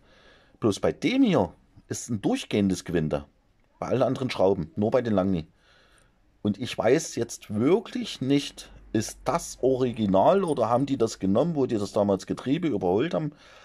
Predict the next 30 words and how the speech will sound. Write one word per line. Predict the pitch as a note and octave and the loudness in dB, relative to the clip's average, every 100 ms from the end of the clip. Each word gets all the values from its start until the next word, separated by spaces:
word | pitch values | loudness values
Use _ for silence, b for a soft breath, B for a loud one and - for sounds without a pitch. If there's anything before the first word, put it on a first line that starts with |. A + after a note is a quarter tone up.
| b b b b b b _ - | b b b b b b _ -12
Ich | A2+ | -2
weiß | F#2+ G#2 A#2 | 4 4 2
es | A2+ | -2
nicht. | F#2+ - | -6 -4
Vielleicht | G#2 G2 B2+ | 2 2 2
kann | - B2 | 0 0
mir | |
da | A2+ | 2
einer | F#2 A#2+ | 2 0
von | A2 A2+ | 0 -2
euch | E2+ G2+ | -2 -2
einen | F#2+ | -2
Tipp | E3 - | -4 -2
geben, | D#3+ D#3 D3 A2 _ - | -2 0 0 -4 _ -8
ob | G#2+ G2 | -6 -4
ich | |
die | - F#2+ | -4 -2
trotzdem | A#2+ - - C3 | 0 -2 -2 -2
nehmen | B2 B2 | 0 -2
könnte. | C3 B2+ B2 G#2+ _ _ _ _ _ _ _ _ - B B - | 0 2 2 0 _ _ _ _ _ _ _ _ -20 B B 0
Weil | F#2 | 2
ansonsten | F#2+ G#2+ A2+ A#2 | 4 2 2 0
nehme | G#2 G2+ | 0 0
ich | F#2+ | 0
die | G2+ F#2 F2 D2+ - - - | 2 2 2 0 -4 -12 -6
anderen | G2+ C3 B2 | -4 -2 -6
Schrauben | - A2 G#2 | 0 0 0
vom | G2 | -2
alten | B1+ G2 B2+ | 0 0 0
Getriebe. | A2+ - A2+ G#2+ | -6 -4 0 0